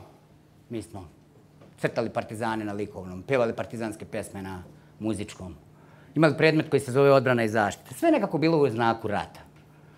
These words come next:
Onog rata, od četrdeset prve do četrdeset pete. Kad je došao red na vojsku, počeo je rat. Pravi rat. Koji sam ja, naravno,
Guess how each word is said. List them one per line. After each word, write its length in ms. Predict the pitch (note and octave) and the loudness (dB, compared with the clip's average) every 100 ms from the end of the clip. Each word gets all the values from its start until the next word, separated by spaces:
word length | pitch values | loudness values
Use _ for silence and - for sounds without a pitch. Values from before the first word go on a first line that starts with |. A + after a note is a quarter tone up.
| - - - - | -20 -20 -20 2
Onog 240 | C3+ A#2 | 4 4
rata, 300 | A2 F#2+ - - G2 | 2 -2 -6 -14 -14
od 100 | F#2 | -8
četrdeset 320 | A2 G2 - | -8 -8 -8
prve 260 | G2 F#2+ | -6 -4
do 100 | F#2+ | -6
četrdeset 380 | F#2+ F#2+ - - | -12 -12 -14 -16
pete. 260 | D#2+ D#2+ - - - - - - - - - - - - | -18 -20 -20 -20 -20 -20 -20 -20 -20 -20 -20 -20 -20 4
Kad 100 | A#3 | 8
je 60 | C#4 | 8
došao 200 | D4+ D4 | 10 12
red 160 | C#4 | 12
na 80 | D#3+ | 12
vojsku, 460 | C#3+ A3+ G3+ - C3 - - - - - - - - - - - - | 12 10 10 2 -6 -8 -20 -20 -20 -20 -20 -20 -20 -20 -20 -20 -20
počeo 280 | - F2+ - | -8 -8 -8
je 60 | D#2+ | -12
rat. 160 | - - - - - - - - | -14 -18 -20 -20 -20 -20 -20 -8
Pravi 280 | F#2+ C#2+ - | -6 -6 -10
rat. 360 | - - - - - - - - - - | -18 -20 -20 -20 -20 -20 -20 -20 -20 -10
Koji 120 | G2 | -10
sam 160 | - G2+ | -6 -6
ja, 60 | |
naravno, 380 | F#2 F#2 F#2 F#2 | -4 -6 -6 -10